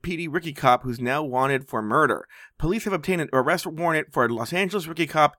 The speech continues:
Henry Solis, charging him with murder in a fatal fight in Pomona's downtown bar district on Sunday.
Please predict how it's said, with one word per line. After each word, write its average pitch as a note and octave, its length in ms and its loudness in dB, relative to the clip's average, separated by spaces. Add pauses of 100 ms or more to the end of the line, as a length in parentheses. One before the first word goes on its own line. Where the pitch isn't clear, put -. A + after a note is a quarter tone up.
(100)
Henry G#3+ 360 -4
Solis, E3+ 580 -2 (240)
charging F3+ 380 2
him E3+ 120 -2
with B2 120 -2
murder G3 380 4
in D3 140 4
a A#2+ 40 2
fatal F3+ 320 0
fight E3 460 4
in B2 160 0
Pomona's C#3 400 0
downtown E3+ 540 -2
bar E3 200 2
district B2+ 480 -8
on C#3+ 220 -4
Sunday. F#3+ 520 -2